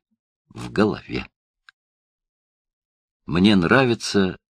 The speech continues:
в дорогой мисс Киннеен, так нужно писать в деловом письме, если я когда-нибудь стану деловым человеком, что она всегда мне всё объясняет, когда я спрашиваю. Она —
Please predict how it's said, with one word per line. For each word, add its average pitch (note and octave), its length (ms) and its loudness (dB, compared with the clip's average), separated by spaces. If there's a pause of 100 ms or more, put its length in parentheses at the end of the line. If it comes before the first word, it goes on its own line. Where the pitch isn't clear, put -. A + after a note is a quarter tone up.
в - 160 -12
дорогой D#2+ 440 0
мисс D#2+ 520 -2
Киннеен, D#2+ 580 -2 (920)
так - 240 -4
нужно B1+ 280 -8
писать - 460 -8
в - 140 -14
деловом C2 360 -6
письме, - 340 -2
если - 280 -8
я A#2 100 -8
когда-нибудь - 500 -10
стану A1+ 320 -10
деловым C2+ 360 -6
человеком, D#2+ 500 -2 (380)
что - 280 -2
она E2 460 4 (220)
всегда - 720 0
мне G#2 640 0 (400)
всё - 720 -2
объясняет, E2 920 -6
когда D2+ 580 -4 (200)
я D#2 180 -8
спрашиваю. - 720 -10 (800)
Она — E2 540 -2